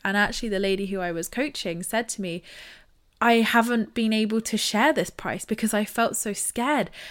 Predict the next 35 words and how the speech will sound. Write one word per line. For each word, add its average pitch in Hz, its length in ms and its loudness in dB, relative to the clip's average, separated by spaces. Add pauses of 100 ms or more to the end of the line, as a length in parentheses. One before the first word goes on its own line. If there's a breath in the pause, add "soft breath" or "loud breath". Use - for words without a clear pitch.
(160 loud breath)
and 214 80 0
I 214 140 4
felt 220 400 4 (360)
it 233 260 0
d-, 214 160 0
it 220 160 2
wasn't 214 320 2
in 214 100 0
alignment 208 480 4
with - 160 -8
me." 175 160 -6
So 226 140 -4
I 240 40 -2
said, 233 220 -4
"Well, 240 160 -2
again, 214 340 0
that's 190 240 -4
why 208 120 4
you 190 140 -2
<laughs> 214 100 2
haven't 233 280 0
had 233 220 6
any 214 240 0 (320 loud breath)
clients, 311 480 2
because 240 400 -2
you 240 80 -2
haven't 247 220 -2
even 269 240 -4
been 277 160 -2
sharing 302 480 2
it," - 120 -6
because 208 220 -4
she 240 160 -2
didn't 247 400 -4
feel 175 540 -4